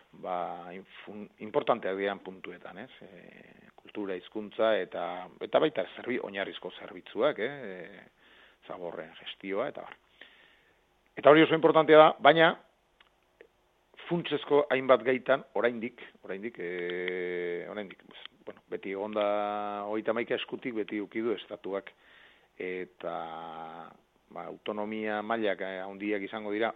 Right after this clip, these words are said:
oso handiak izango dira, eta diruaren, eh, gestioan batez ere, zeharka kobratzen da bar, baina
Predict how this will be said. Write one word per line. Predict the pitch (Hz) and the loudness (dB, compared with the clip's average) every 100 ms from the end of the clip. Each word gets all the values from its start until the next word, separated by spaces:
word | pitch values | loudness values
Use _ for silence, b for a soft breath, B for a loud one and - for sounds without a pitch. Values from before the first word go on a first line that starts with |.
| - | -4
oso | 104 107 - 98 | -2 -2 -4 -8
handiak | 98 95 | -4 -4
izango | 95 98 98 | -6 -8 -6
dira, | 101 123 131 135 135 127 | -2 0 0 0 -2 -4
eta | 101 - 107 98 98 98 104 - - | -6 -8 -10 -8 -8 -12 -16 -20 -12
diruaren, | 95 101 98 95 95 98 98 98 98 - B B B B B | -6 0 0 0 -4 -8 -10 -10 -12 -18 B B B B B
eh, | 87 92 90 87 90 92 - - | -4 0 0 -2 -4 -8 -14 -14
gestioan | - - 101 101 98 101 | -14 -12 -6 -4 -2 -2
batez | 92 98 90 | -6 -8 -4
ere, | 113 139 - | -2 -2 -4
zeharka | 92 92 92 | -8 -6 -8
kobratzen | 87 98 104 - 95 | -6 -4 -4 -4 -2
da | |
bar, | 104 135 - b b b | -2 -2 -10 b b b
baina | - 107 | -10 -8